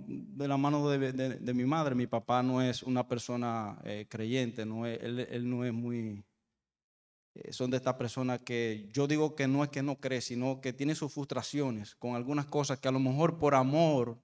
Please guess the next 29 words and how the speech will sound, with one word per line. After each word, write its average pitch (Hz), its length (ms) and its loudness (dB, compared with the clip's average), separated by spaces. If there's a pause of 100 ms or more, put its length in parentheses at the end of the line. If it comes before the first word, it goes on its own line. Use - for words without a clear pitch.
(100)
no 127 240 0
hemos 143 220 4
sabido, 139 460 -2 (280)
eh, 120 420 -6 (260)
enseñarle. 127 580 0
Y - 20 2
así 123 180 -2
hay 165 80 4
muchas 165 300 0
personas 147 480 -2
en 131 100 -2
el 123 60 0
mundo 123 360 -2
que 123 120 -4
nosotros 147 540 -4 (120)
como 135 240 -2
cristianos 135 400 -2
no 135 80 2
hemos 147 200 -2
sabido 147 440 -2 (1200)
hacerle 165 400 4
la 156 100 6
interpretación 143 880 0
correcta 139 540 -2
a 120 60 2
ese 123 180 -4
tipo 131 320 -4
de 131 80 -2
personas 113 800 -8